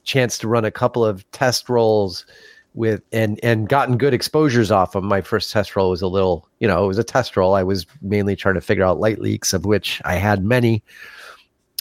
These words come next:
Uh, so I saw the light leaks, shot a couple rolls when there was a little bit of sun to be had. Um, and the results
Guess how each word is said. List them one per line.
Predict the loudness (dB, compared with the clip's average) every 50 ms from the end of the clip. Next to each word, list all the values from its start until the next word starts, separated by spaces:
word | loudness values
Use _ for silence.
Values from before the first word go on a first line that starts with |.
| -4 0
Uh, | 0 2 2 0 -2
so | 0 0 2
I |
saw | 2 2 2 2 2
the | 2 2 2
light | 2 2 0 2
leaks, | 2 0 0 0 -2 -6 -8 -8
shot | -10 -2 0 2 2
a | 2
couple | 2 0 0 2 2 2
rolls | 4 4 4 4 4 4 2 0 -2 -8 -12 _ _ _ -14 -12
when | -8 -2 2 2 2 2 0 -2 -6 -10 _ -10
there | -2 0 0
was | 0 0 -2
a | -2
little | 0 2 2 2 2
bit | 2 0
of | 0 -2
sun | 0 0 2 2 2 2 0 -2 -6 _ -20 -20 -20 -20 -20 _ _ _
to | -12 -2
be | 0 0 0
had. | 2 2 2 4 4 2 2 0 -2 -6 -10 _ _ _ _ _ _ _ _ _
Um, | -2 0 0 0 0 -2 -4 -4 -2
and | 0 0 0 2 2
the | 2 2 2 2 2
results | 0 0 0 2 2 0 0 0 -2 -6 -14